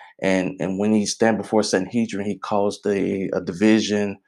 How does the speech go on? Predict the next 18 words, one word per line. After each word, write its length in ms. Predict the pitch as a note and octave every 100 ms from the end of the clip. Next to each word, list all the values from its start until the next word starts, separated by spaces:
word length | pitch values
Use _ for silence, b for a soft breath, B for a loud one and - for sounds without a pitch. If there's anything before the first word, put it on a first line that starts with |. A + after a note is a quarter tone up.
| B B
between 340 | - - G#2 F#2+
the 80 | F2+
Sadducees 720 | - G#2+ G#2 - G#2 G2+ F#2+
and 100 | F#2
the 80 | F2
Pharisees. 840 | - G#2+ G#2 G2+ - G2+ G2 G2+ _ B B B B _
And 160 | G2+ -
also 480 | A#2 B2+ - G#2+ G2+
the 140 | G2+
last 420 | F#2 G2+ A2 A2+
point 240 | - A2+ D2
that 140 | G2+
we 80 | F#2+
talked 260 | A2+ G2
about 240 | G2 G2 F2+
on 140 | F#2+
the 80 | F#2+
last 500 | G2 G2 F#2+ -